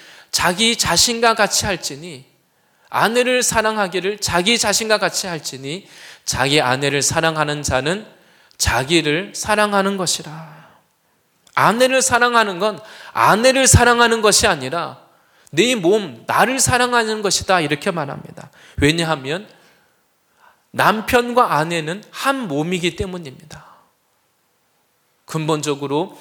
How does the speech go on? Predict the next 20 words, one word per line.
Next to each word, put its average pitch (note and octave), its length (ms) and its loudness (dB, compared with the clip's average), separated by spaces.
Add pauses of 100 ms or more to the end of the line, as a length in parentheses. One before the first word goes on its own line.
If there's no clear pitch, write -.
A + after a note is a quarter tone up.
(340)
예수님과, G3+ 880 0
신랑 C4+ 480 0
되신 B3 420 -2
예수님과 E3+ 920 2 (560)
예수님의 B3+ 640 2
몸 F#3 360 4
교회, D3+ 400 -2
성도인 G#3+ 640 2
우리는 D#3 480 -2 (300)
한 G#3+ 400 0
몸이기 C3 600 0
때문입니다. C#3 960 -4 (1300)
그래서 A2+ 240 -4
우리가 B2 380 -4
예수님을 B3+ 600 0
사랑한다는 A#3 760 2
것은 E3+ 300 -6
곧 D3 280 -8 (380)
예수님의 B3 680 0
몸, D#3 400 -8